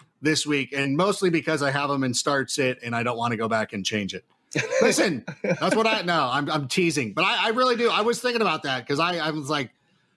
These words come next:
Speaker 1: "Oh, like, this is where you would wanna play the Browns defense, obviously," but I'm like, "Man, one of these Steelers receivers is gonna go off." Like, I just know it. And even though De-, Deontay Johnson has clearly moved into the number one role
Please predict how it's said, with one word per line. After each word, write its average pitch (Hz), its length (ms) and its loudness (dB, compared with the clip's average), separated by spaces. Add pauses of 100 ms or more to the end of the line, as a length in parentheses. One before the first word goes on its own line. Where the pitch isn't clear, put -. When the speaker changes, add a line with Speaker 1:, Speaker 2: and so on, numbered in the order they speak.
(160)
Speaker 1:
"Oh, 160 380 2
like, 139 180 0
this 226 160 2
is 220 140 -4
where 208 140 2
you 175 140 2
would 147 100 0
wanna 151 200 0
play 151 160 0
the 135 80 0
Browns 117 320 0
defense, 123 640 -2
obviously," 127 460 0
but 110 100 0
I'm 113 80 2
like, 107 180 0
"Man, 202 220 2
one 269 120 4
of 370 60 0
these 302 220 2
Steelers 170 480 2 (140)
receivers 127 480 0
is 107 100 -2
gonna 117 200 0
go 104 160 0
off." 90 280 -6
Like, 120 180 0
I 160 140 0
just 185 240 0
know 151 360 2
it. 143 160 -2 (460)
And 127 500 -2
even 175 280 2
though 202 180 2
De-, 147 400 -2
Deontay 180 460 2
Johnson 170 340 0
has 135 140 0
clearly 185 440 2
moved 160 260 2
into 139 180 0
the 131 100 2
number 131 260 0
one 123 260 0
role 110 300 -2